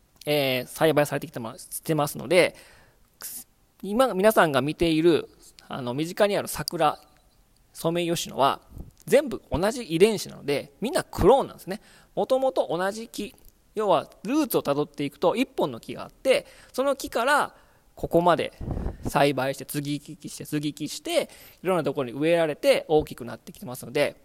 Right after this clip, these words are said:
元はといえば、なんていうのかな、全部一緒なんですよ。まあ、要は同一人物なんですね。はい。その増やしていった栽培種はソメイヨシノって漢字で書きます。はい。で、江戸彼岸と大島桜の主幹雑種、えー、まあ、自然界というか、まあ、野生種のものは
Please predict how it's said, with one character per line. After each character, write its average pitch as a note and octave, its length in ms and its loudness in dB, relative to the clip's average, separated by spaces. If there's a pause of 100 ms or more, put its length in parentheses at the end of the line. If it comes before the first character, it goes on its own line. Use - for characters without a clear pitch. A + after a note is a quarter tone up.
元 G#3+ 220 0
は F#4+ 60 -4
と G#3+ 120 0
い - 20 2
え D3 60 2
ば、 D3 340 6 (220)
な E3 80 -8
ん - 20 -14
て D#3 80 -8
い - 20 -6
う A#2 60 -10
の - 60 -14
か - 40 -14
な、 C3 140 -20 (240)
全 C#4 160 2
部 - 100 -12
一 C#3 120 0
緒 - 140 2
な D4 60 -2
ん - 40 -4
で - 40 -14
す - 40 -18
よ。 - 60 -20 (120)
ま D3 80 -8
あ、 - 20 -2
要 G#3 140 4
は D3 80 2
同 G#3+ 320 8
一 C4 180 -2
人 A#3 180 -2
物 - 120 -14
な - 60 -16
ん - 20 -16
で G#3 60 -18
す - 40 -2
ね。 - 140 0 (200)
は A2 160 -8
い。 - 40 -20 (400)
そ C4 140 0
の D4+ 240 4 (160)
増 A3 120 4
や C#4 140 2
し - 120 -4
て - 120 -8
い D#4+ 40 -6
っ - 20 -6
た - 200 -6
栽 A#3 320 2
培 A#3 260 2
種 A#3+ 200 -4
は D4+ 220 2 (100)
ソ D#3 160 0
メ D3+ 160 0
イ C#3+ 80 -6
ヨ D3+ 100 -2
シ - 140 -10
ノ G3+ 60 -4
っ G3+ 40 -14
て - 100 -14
漢 B2+ 220 -6
字 C#3 80 -6
で C3 60 -8
書 - 60 -12
き - 100 -20
ま - 80 -18
す。 - 220 -20
は - 100 -20
い。 - 80 -20 (920)
で、 A#3+ 240 6
江 A3+ 100 6
戸 C#4+ 120 2
彼 C#4 100 -2
岸 B3 220 2
と G3 220 6
大 G3+ 80 4
島 G3+ 220 -4
桜 F#3 260 -6
の F3 120 -2
主 - 160 -6
幹 G3 220 0
雑 G3+ 300 -2
種、 B2 140 -8 (560)
え B2+ 380 0
ー、 - 20 -2
ま C3+ 80 -4
あ、 - 20 0
自 D3 140 -6
然 D#3+ 120 0
界 A2 140 -4
と - 60 -14
い - 20 -14
う - 20 -14
か、 - 80 -10
ま A#2+ 80 -8
あ、 - 20 -4
野 A#2 60 -8
生 B2 200 -4
種 - 120 -12
の E3+ 100 -2
も B3 120 -4
の C4+ 100 -4
は D4+ 240 2